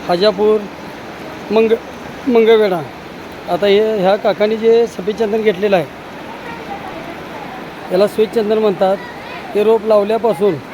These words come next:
बारा वर्षामध्ये झाड तयार होतं. याचं लागवड अंतर आहे दहा बाय दहा.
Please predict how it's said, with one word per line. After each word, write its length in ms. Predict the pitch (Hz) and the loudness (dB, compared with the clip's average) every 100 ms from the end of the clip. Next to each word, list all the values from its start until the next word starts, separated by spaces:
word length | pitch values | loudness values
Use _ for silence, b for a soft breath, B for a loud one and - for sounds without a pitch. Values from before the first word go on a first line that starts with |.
| - - - - - - - - 185 | -14 -14 -14 -14 -14 -14 -14 -6 0
बारा 240 | 180 202 | 2 4
वर्षामध्ये 460 | 220 180 214 214 208 | 2 0 0 0 2
झाड 180 | 208 196 | 2 2
तयार 180 | 202 202 | 2 2
होतं. 220 | 196 208 | 0 -2
याचं 200 | 196 202 | -2 0
लागवड 320 | 202 190 208 | 0 0 0
अंतर 220 | 214 185 208 | -2 0 -2
आहे 100 | 208 | 2
दहा 200 | 185 190 | 2 4
बाय 160 | 208 | 2
दहा. 240 | 180 180 | 2 2